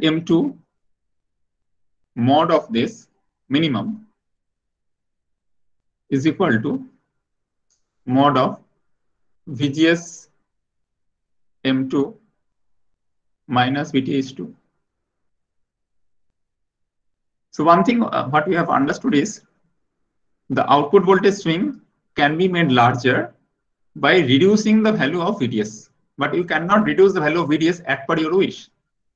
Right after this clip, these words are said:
because there is certain constraint on the value of V D S so as to make or keep the transistor M two in the saturation. And that value is known as the minimum value of the V D S M,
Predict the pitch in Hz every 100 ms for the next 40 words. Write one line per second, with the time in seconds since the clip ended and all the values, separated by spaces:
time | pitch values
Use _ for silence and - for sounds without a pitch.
0 | _ - 151 190 226 - - 147 185 214
1 | 127 165 180 175 _ _ _ _ - 185
2 | 180 - 160 294 - _ _ _ _ _
3 | _ _ _ _ _ _ - 160 170 143
4 | 160 139 135 135 202 - _ _ _ -
5 | 170 170 - 170 147 170 - _ _ _
6 | _ _ - 135 - 196 196 - 156 156
7 | 143 156 143 131 131 156 160 117 - 98
8 | 98 - - _ 127 127 139 170 156 131
9 | - - _ _ 147 123 143 151 156 160
10 | 147 135 151 185 180 165 147 135 117 113
11 | 110 101 95